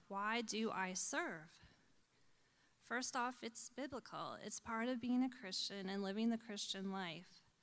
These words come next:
God not only calls us to tithe our income, but also to give our time to Him serving. Our time and our money are very precious commodities,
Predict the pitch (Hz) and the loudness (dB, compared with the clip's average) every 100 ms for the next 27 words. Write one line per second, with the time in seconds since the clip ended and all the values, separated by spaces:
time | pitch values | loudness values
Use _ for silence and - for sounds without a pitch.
0 | - - _ - _ - - - 277 320 | -20 -20 _ -20 _ -20 -8 4 6 8
1 | 311 285 247 - 240 233 226 220 196 - | 8 6 4 2 2 2 0 -4 -6 -8
2 | - 202 220 254 254 247 202 196 - 196 | -6 -4 -2 -2 -2 -2 -2 -4 -4 -2
3 | 190 208 202 - - - 254 320 - 233 | 0 -2 -4 -6 -2 2 2 2 0 0
4 | 220 214 220 220 202 220 214 208 202 214 | -2 0 0 2 0 0 -2 -2 -2 -4
5 | 202 214 220 - 226 254 175 170 190 - | -4 -2 -2 -2 -4 -4 -6 -6 -8 -16
6 | _ _ _ - _ _ - 240 - 269 | _ _ _ -20 _ _ -4 -2 0 2
7 | 294 330 330 320 226 220 220 220 240 - | 4 6 6 6 6 4 4 2 0 -6
8 | - - - 226 220 285 302 - 254 254 | -16 -14 -6 -4 0 0 2 2 2 2
9 | - 214 - 214 214 226 220 196 - 139 | 0 -2 -6 -4 -2 0 0 -2 -4 -6
10 | - - - | -6 -6 -6